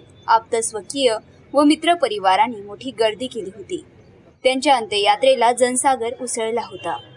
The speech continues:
खासदार प्रतिभा धानोरकर, आमदार संजय देरकर, माजी आमदार संजीव रेड्डी बोतकुरवार, मनसे नेते राजू उंबरकर यांच्यासह राजकीय व सामाजिक क्षेत्रातील मान्यवर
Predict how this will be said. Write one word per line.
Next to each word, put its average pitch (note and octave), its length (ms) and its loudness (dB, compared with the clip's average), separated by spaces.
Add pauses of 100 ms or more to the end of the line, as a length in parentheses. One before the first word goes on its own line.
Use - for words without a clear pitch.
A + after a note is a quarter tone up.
(540)
खासदार B3+ 400 2
प्रतिभा E4 340 0
धानोरकर, D4 600 2 (160)
आमदार A3+ 300 0
संजय G#3+ 380 -4
देरकर, A3+ 480 0 (360)
माजी B3+ 300 4
आमदार G#3+ 340 2
संजीव A3+ 380 -4
रेड्डी G3 240 -4
बोतकुरवार, A3 720 2 (380)
मनसे D4 360 4
नेते B3 380 0
राजू F#3+ 300 2
उंबरकर G3+ 520 0 (180)
यांच्यासह C#4+ 640 0 (560)
राजकीय C#4 540 0
व D4 160 -2
सामाजिक A3 520 -4
क्षेत्रातील G#3+ 640 -8
मान्यवर G3+ 500 -4